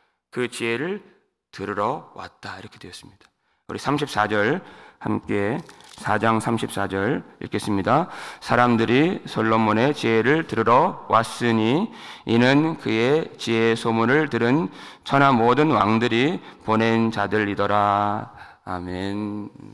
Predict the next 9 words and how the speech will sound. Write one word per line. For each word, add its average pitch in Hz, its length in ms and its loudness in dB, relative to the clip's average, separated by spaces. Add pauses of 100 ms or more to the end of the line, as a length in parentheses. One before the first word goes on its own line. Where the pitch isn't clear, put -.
(460)
그가 117 140 -2
얼마나 143 400 0
탁월한 165 440 -2
지혜를 135 440 -2
갖고 127 240 -6
있는가? 113 800 -2 (340)
많은 117 480 -4
사람들이 117 920 -8 (680)
찾아와서 110 1120 -4